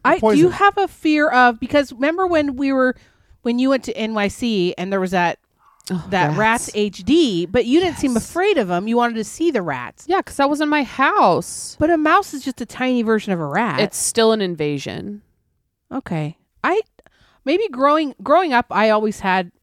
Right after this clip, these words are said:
Speaker 1: I had mice when I was young, and then I had rats when I was older. So I never had that, but we also did have mice in our house growing up, my parents' house. And, like, we would find them. My mom tried to, like, trap 'em with,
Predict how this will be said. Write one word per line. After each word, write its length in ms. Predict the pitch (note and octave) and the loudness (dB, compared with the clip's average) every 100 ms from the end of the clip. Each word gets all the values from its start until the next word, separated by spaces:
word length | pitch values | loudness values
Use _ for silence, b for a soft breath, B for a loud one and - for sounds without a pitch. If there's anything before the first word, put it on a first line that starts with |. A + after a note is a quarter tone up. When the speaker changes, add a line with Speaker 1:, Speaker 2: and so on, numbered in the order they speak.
| _ | _
Speaker 1:
I 80 | G3+ | 0
had 180 | G#3+ E3+ | 0 -2
mice 460 | E3 F#3+ C4+ - | -2 -4 -6 -10
when 140 | A3 G#3+ | -4 -2
I 60 | |
was 140 | F#3 F#3 | -2 -2
young, 320 | E3 D#3+ F3+ _ _ _ _ _ _ - - | -4 -4 -8 _ _ _ _ _ _ -20 -6
and 140 | F#3+ | -2
then 80 | F#3+ | 0
I 60 | F#3+ | 0
had 180 | F#3 D#3+ | -2 -2
rats 320 | E3 E3 - | 0 0 -2
when 80 | F#3 | -4
I 80 | D#3+ | -2
was 120 | D3+ - | -4 -2
older. 500 | E3+ D#3 B2+ B2 - _ _ _ | 0 0 -4 -8 -12 _ _ _
So 220 | _ F#3+ E3 - | _ -4 -2 0
I 200 | G3+ A#3+ | 2 2
never 280 | A#3 G3 E3+ | 0 -2 -2
had 380 | F3 E3 D#3+ F3 _ _ | 0 0 -2 -14 _ _
that, 180 | D#3 D#3 - | -10 -10 -4
but 220 | A3 G#3 | -4 -2
we 200 | A#3 C#4 | -2 2
also 400 | A3 B3+ C#4 A3+ | 4 2 0 0
did 240 | F#3 A3 | 2 2
have 240 | G3+ G3 F3 | 2 -2 -2
mice 320 | E3+ F3 - | -2 -2 -2
in 80 | E3+ | -4
our 120 | D#3 | -2
house 480 | F3+ D#3+ E3+ - _ - | -2 0 -2 -8 _ -4
growing 300 | F3+ E3+ D#3+ | 0 0 0
up, 280 | D#3 - - | -2 -4 -8
my 140 | E3 | -8
parents' 280 | - E3+ E3+ | -6 -10 -2
house. 260 | G3 A3+ _ _ _ _ _ | -2 -4 _ _ _ _ _
And, 100 | F#3+ | -4
like, 180 | F3+ - | -4 -2
we 100 | G#3 | -2
would 160 | F#3 | -2
find 300 | - F3+ F3+ | -2 -4 -2
them. 100 | F#3 F3 | -2 -4
My 60 | |
mom 240 | D3+ D3 D#3 | -6 -8 -8
tried 200 | E3+ D#3 | -8 -6
to, 60 | |
like, 180 | C#3+ C3 | -6 -8
trap 320 | - C#3 C#3+ | -8 -8 -6
'em 140 | D#3 C#3 | -8 -8
with, 280 | C3 _ | -10 _